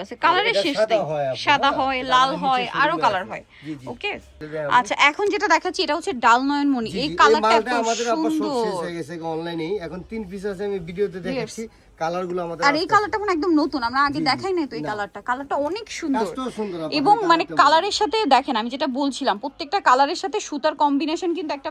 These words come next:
Speaker 1: বড় ব্যাপার। এই কালারের উপর এই সুতাটা বা এই কালারের ফুলটা এত ভালো লাগছে, যেটা আসলে সামনে থেকে না দেখলে বুঝতে পারবেন।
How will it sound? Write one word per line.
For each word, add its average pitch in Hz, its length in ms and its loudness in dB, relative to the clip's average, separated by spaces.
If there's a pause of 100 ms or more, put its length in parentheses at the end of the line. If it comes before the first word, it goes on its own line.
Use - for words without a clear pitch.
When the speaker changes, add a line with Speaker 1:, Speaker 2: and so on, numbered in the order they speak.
(100)
Speaker 1:
বড় 226 120 -6 (120)
ব্যাপার। 170 220 -10 (760)
এই 415 60 -6 (100)
কালারের 339 380 0
উপর 370 120 -8 (100)
এই 349 60 -4 (100)
সুতাটা 302 420 -4
বা 226 120 -4
এই 302 40 -6 (140)
কালারের 277 340 -2
ফুলটা 320 260 -6 (160)
এত - 100 -20 (140)
ভালো 370 240 -6
লাগছে, 349 220 -10 (100)
যেটা 240 220 -12
আসলে 320 220 -10 (160)
সামনে 269 240 -8
থেকে 302 160 -14
না 269 100 -6
দেখলে 294 240 -16
বুঝতে 269 220 -16
পারবেন। 208 220 -8